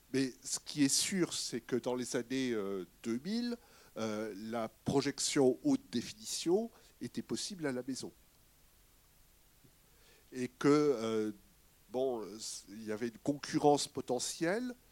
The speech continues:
qui pouvait effectivement tuer à terme le cinéma. Et ça, c'est quelque chose historiquement de très ancien, je dirais. Hein, dans les années cinquante, il y a eu l'apparition de la télévision,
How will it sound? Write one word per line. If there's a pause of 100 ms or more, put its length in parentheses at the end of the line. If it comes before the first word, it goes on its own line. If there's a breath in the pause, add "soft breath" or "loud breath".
(140)
qui
pouvait
effectivement (120)
tuer
à
terme
le
cinéma. (1800 loud breath)
Et
ça,
c'est
quelque
chose
historiquement (100)
de (140)
très
ancien,
je
dirais. (440 loud breath)
Hein,
dans
les
années
cinquante,
il
y
a
eu
l'apparition
de
la
télévision,